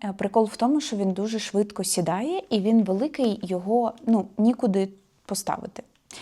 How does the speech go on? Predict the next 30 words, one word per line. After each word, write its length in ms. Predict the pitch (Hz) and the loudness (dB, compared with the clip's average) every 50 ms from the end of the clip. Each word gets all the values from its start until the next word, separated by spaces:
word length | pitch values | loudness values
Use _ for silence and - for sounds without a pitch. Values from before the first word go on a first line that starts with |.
| - - - - _ | -16 -18 -20 -10 _
Бачите? 360 | - 208 208 - - - - - - - - - - - _ | -6 -6 -6 -6 -10 -10 -12 -12 -14 -16 -20 -18 -18 -10 _
А 120 | - 180 180 | -4 -2 -2
є 200 | 175 185 247 285 | 0 0 -2 -2
спеціальні, 600 | - - - 208 - 214 202 202 196 190 190 190 - - _ - | -2 -4 -6 -4 -2 0 0 2 2 0 0 -2 -6 -10 _ -12
зараз, 280 | - 180 170 202 - | -10 -10 -10 -10 -10
секунду... 380 | - - - 240 262 320 359 - - - _ _ _ _ _ _ _ _ _ _ - | -12 -10 -6 -6 -4 -4 -6 -8 -10 -16 _ _ _ _ _ _ _ _ _ _ -2
Є 140 | 220 226 233 | 0 0 0
спеціальні 560 | 226 - 214 214 - 196 196 202 185 185 180 | 0 -2 -4 -2 -2 -2 -2 0 -2 -2 -4
такі 260 | 185 - 170 - 175 | -6 -8 -6 -4 -4
маленькі 640 | 175 175 185 185 185 190 185 185 180 - - 165 - | -2 -2 -4 -4 -4 -4 -4 -4 -6 -8 -10 -12 -10
саундбоксики 1000 | - - 175 165 160 147 151 143 147 135 - - - - - 294 269 - - 427 427 | -8 -6 -6 -4 -4 -4 -4 -4 -4 -4 -6 -6 -8 -10 -10 -10 -6 -2 -2 0 0
для 380 | 285 220 190 180 180 180 180 175 | 0 0 -2 -2 -2 -2 -4 -4
D 200 | 170 165 175 170 | -4 -4 -4 -4
J 180 | 160 - 147 147 - | -4 -6 -8 -8 -6
I, 160 | - 277 370 359 - - - - - - - - - _ - | -4 -4 -4 -6 -10 -16 -20 -20 -20 -20 -20 -20 -20 _ -12
е, 300 | - 202 202 208 208 208 - | -8 -8 -6 -6 -6 -6 -6
які 680 | 190 180 170 170 170 - - 202 214 233 262 285 277 233 | -6 -4 -4 -6 -6 -6 -4 -2 0 2 2 2 0 0
якраз 440 | 196 185 - - 196 226 240 - 226 | -2 -4 -4 -2 -2 0 0 0 -2
і 40 | |
дають 420 | 185 175 170 170 185 226 269 269 - - | -2 -2 -2 -2 -2 -2 -2 -4 -6 -8
ось 280 | - 196 190 - - | -8 -6 -4 -4 -6
це 680 | - - - - - 196 214 220 226 226 226 214 196 190 - - - | -6 -4 -4 -4 -2 -2 -2 0 0 0 0 0 -2 -4 -8 -10 -6
приємно 520 | - 190 185 170 180 208 247 262 240 220 | -2 -2 0 2 4 4 6 6 6 6
розсіяне 560 | 185 175 170 - - - 208 220 214 196 180 175 | 4 2 0 0 0 0 0 -2 -2 -2 -4 -4
світло, 520 | - - - 151 160 160 - - - - - - | -4 -4 -4 -4 -6 -6 -10 -14 -14 -14 -12 -8
і 160 | - 196 196 | -6 -4 -2
вони 260 | 185 185 180 190 196 | 0 0 0 0 0
не 120 | 190 180 180 | 0 -2 -2
дуже 260 | 165 170 180 170 - | -4 -6 -6 -6 -8
яскраві. 540 | - - - - - - - - - 180 | -8 -6 -6 -8 -6 -6 -8 -6 -8 -8